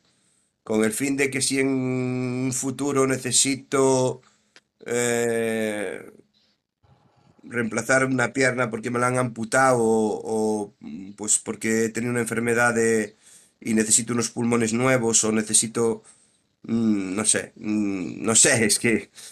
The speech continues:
es que es, no sé, pero que se podría hacer, yo, yo casi no lo dudo, ¿eh? Yo, o sea, viendo cómo está,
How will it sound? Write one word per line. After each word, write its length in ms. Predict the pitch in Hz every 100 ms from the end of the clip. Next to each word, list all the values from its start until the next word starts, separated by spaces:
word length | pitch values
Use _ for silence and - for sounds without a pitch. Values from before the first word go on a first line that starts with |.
| - - _ -
es 180 | 107
que 80 | -
es, 140 | 120 - - _ _ _ _ _
no 160 | 107
sé, 280 | 113 107 104 _ _ _ _ _
pero 240 | 131 131
que 140 | 131 123
se 140 | 131
podría 320 | 110 131 143
hacer, 280 | 151 175 135
yo, 180 | 123 127
yo 320 | 120 123 151
casi 280 | - 131 151
no 160 | 147 113
lo 160 | 104
dudo, 340 | 98 107 80 82
¿eh? 80 | - _ _
Yo, 340 | 90 98 101 - _ _ _ _ _ -
o 40 |
sea, 220 | - - - -
viendo 320 | 107 107 110
cómo 160 | 113
está, 500 | 110 - 117 107 -